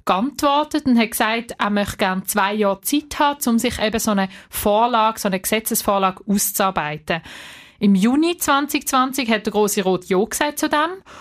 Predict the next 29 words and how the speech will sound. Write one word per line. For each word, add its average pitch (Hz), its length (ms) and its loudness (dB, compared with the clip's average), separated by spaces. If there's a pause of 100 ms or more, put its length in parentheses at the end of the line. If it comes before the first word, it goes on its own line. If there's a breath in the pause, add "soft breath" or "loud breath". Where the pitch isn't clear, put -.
(180 loud breath)
Und 233 240 2
dann 247 120 2
ist 262 100 0
es - 60 -2
mal 233 180 2
zwei 196 260 0
Jahre 196 220 0
ruhig 196 260 2
gewesen. - 340 -4
Also 160 260 0
wirklich 220 280 0
dann 202 200 -2
erst 226 440 -2 (260 loud breath)
Mitte 226 420 2
zwanzig 190 480 -2
zweiundzwanzig 269 800 0
hat 214 180 -2
die 214 40 4
Regierung, 226 480 2
wie 185 160 2
angekündigt, 196 680 2
berichtet. 285 500 0
Sie - 160 0
haben 196 200 0 (440 loud breath)
im 202 180 4
Ratschlag 214 520 2
festgehalten, 233 640 0
dass 202 220 -2
sie 196 160 4